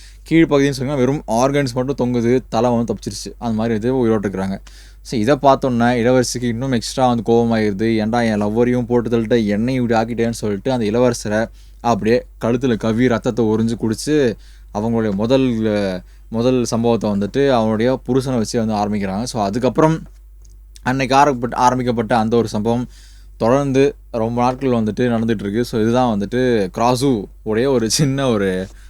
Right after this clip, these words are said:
ஒரு முன்கதை சுருக்கம்னு சொல்லலாம். இப்போ பார்த்தீங்கன்னா,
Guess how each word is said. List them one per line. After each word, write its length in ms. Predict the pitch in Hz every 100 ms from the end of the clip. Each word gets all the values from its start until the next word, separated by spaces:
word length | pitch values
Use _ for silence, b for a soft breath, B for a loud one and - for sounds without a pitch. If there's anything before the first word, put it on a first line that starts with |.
| b
ஒரு 180 | - 175
முன்கதை 420 | 151 151 135 135 131
சுருக்கம்னு 340 | 135 117 117
சொல்லலாம். 380 | 117 110 98 87 - b b b b b
இப்போ 240 | - 151 202
பார்த்தீங்கன்னா, 420 | 185 151 131